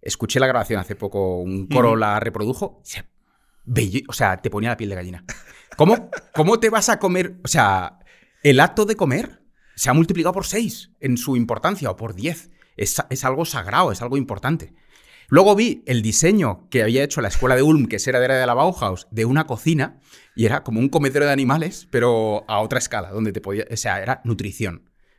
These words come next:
Speaker 1: alimentación, pero no era el acto de sentarse en una mesa. Entonces, el diseño moderno desacraliza la vida.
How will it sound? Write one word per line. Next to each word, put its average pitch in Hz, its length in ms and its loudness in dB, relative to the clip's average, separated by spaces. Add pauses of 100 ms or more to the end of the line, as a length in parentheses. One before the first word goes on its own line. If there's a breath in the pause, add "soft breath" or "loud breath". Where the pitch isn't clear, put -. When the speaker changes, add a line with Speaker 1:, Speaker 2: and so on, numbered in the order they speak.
(140)
Speaker 1:
alimentación, 95 680 -4
pero 98 200 0
no 120 220 0
era 110 340 -2 (320 soft breath)
el 104 100 -2
acto 101 180 -2
de 92 60 -6
sentarse 90 320 -6
en 85 80 -8
una 82 100 -10
mesa. - 300 -18 (300 soft breath)
Entonces, 120 280 2 (240 soft breath)
el 123 160 0
diseño 135 320 0
moderno 160 260 0
desacraliza 143 600 -2
la 147 80 -2
vida. 170 300 -4